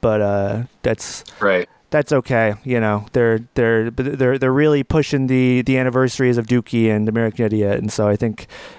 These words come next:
Speaker 1: I think that's how they talk themselves
Speaker 2: Of course.
Speaker 1: into per-, you know, you know, being able to play five songs. So, uh, that's, that's all, all right in my book. Um, but yeah, you know,
Speaker 2: That's a
Speaker 1: I
Speaker 2: good
Speaker 1: think
Speaker 2: point.
Speaker 1: it, I think it was
Speaker 2: When
Speaker 1: just
Speaker 2: they were
Speaker 1: Go ahead.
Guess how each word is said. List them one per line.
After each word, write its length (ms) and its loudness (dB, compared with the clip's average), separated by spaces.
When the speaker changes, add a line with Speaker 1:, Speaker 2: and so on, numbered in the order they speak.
Speaker 1:
I 60 -6
think 140 2
that's 160 2
how 80 2
they 100 2
talk 280 0
themselves 400 0
Speaker 2:
Of 120 -4
course. 60 -4
Speaker 1:
into 320 2
per-, 200 0
you 140 -2
know, 100 0
you 140 -2
know, 100 2
being 200 0
able 240 4
to 40 0
play 200 2
five 280 0
songs. 440 -4
So, 320 -2
uh, 220 2
that's, 380 -4
that's 320 -2
all, 580 2
all 200 2
right 160 2
in 100 -4
my 160 0
book. 320 -6
Um, 480 0
but 140 2
yeah, 200 2
you 120 0
know, 60 2
Speaker 2:
That's 100 0
a 40 -2
Speaker 1:
I 20 2
Speaker 2:
good 60 4
Speaker 1:
think 120 -2
Speaker 2:
point. 140 2
Speaker 1:
it, 80 -6
I 80 -2
think 120 0
it 40 4
was 160 4
Speaker 2:
When 140 4
Speaker 1:
just 60 -4
Speaker 2:
they 160 2
were 100 0
Speaker 1:
Go 120 0
ahead. 160 -4